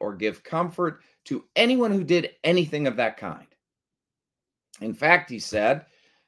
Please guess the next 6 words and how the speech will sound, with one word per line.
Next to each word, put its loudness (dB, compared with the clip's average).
that -4
they 4
should -6
peaceably -4
protest, -10
right? -8